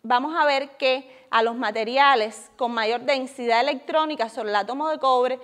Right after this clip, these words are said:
y por lo tanto con mayor capacidad para la coordinación van a corresponder las isotermas con mayor pendiente, o sea, con mayor energía de interacción y las mayores capacidades de absorción en este caso.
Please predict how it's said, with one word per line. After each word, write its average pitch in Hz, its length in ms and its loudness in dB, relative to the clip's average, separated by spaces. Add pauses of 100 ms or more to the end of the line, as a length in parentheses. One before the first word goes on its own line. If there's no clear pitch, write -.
(240)
y 254 80 -8
por 233 160 -2
lo 226 100 0
tanto 285 280 -2
con 254 160 -6
mayor 214 320 -2
capacidad 254 640 0
para 220 180 0
la 185 120 0
coordinación 233 800 -6 (340)
van 269 220 0
a 302 60 2
corresponder 302 680 0
las 240 180 0
isotermas 262 560 -4
con 240 220 -6
mayor 226 380 0
pendiente, 285 760 -2
o 247 60 -4
sea, 233 220 -2
con 226 160 -4
mayor 220 260 -2
energía 254 420 -2
de 247 80 -2
interacción 269 760 -2 (400)
y 302 100 -4
las 277 160 4
mayores 269 500 0
capacidades 233 840 -2
de 247 80 -2
absorción 214 720 -6
en 214 80 -10
este 214 240 -12
caso. - 400 -8